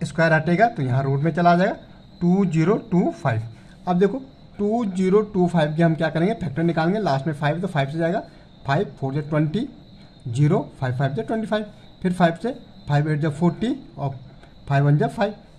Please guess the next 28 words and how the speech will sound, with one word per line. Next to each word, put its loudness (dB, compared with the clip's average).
थ्री 2
से 0
जा 6
रहा। 2
आप -6
पहले 2
थ्री 2
से 2
दे 0
सकते -4
थे 2
हम, 0
थ्री 6
टू 2
जा 4
सिक्स, -4
कितना 0
बचा? 2
टू -2
सेवन, -4
थ्री 4
सेवन 4
जा 2
ट्वेंटी 0
वन, -2
ठीक 0
है। -6
आ, 0